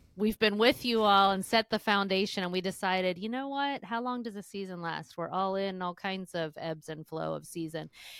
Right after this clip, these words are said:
And so instead, we've restructured our previous episodes into different categories of just a running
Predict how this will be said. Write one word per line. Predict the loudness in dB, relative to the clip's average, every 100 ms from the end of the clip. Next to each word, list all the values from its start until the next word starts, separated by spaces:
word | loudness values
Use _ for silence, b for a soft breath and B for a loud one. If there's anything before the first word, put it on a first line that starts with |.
| B
And | -2 4
so | 4
instead, | 4 2 -2 2 6 6 6 2
we've | -2 -2
restructured | -2 -2 -4 0 0 -2 -4 0 0 0 0
our | 2 2 0
previous | _ -8 -2 -4 -2
episodes | -4 -6 -4 0 0 0 -4 -14 B B B
into | -2 0 0 -2 0 2 4 2 -2 -2
different | -4 -2 -6 -6
categories | -6 -2 -2 -4 -2 0 0 -2 -6 -2
of | 2 4 4 2 -6 b b _
just | 0 0 0
a | -2
running | 0 2 2 0 0 -2